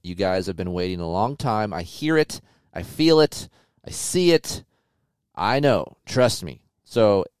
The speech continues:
lots of companies are having problems with stock right now because of the pandemic. People are ordering gear,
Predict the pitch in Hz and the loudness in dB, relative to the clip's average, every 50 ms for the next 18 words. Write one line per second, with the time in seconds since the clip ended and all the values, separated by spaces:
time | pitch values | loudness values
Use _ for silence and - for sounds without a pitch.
0 | _ _ _ _ _ _ - 90 87 92 98 101 107 117 - - - 139 120 - | _ _ _ _ _ _ -12 -10 -4 0 0 2 2 0 -2 -4 -6 -8 -6 -4
1 | 131 131 123 - 127 123 123 120 110 113 101 104 110 107 107 104 95 104 107 104 | -4 -4 -4 -4 -4 -4 -4 -2 -2 -2 0 0 0 -2 -2 -4 -2 0 2 2
2 | 104 101 92 90 - - - 131 127 131 135 - - 113 113 110 76 107 117 113 | 2 0 -4 -8 -10 -2 0 2 4 4 2 0 -2 -2 -2 -2 -2 -2 -4 -4
3 | 113 104 101 - - 104 92 82 85 76 78 - 90 92 85 85 85 127 143 151 | -4 -4 -6 -6 -4 -4 -4 -4 -6 -10 -12 -10 -8 -8 -6 -4 -4 -2 -2 -2
4 | 147 135 - 104 92 - 85 78 76 - 107 120 120 123 123 123 113 113 117 120 | -2 -4 -6 -8 -8 -6 -6 -6 -2 0 2 2 2 0 -4 -6 -6 -4 0 0
5 | 120 120 113 | 0 0 0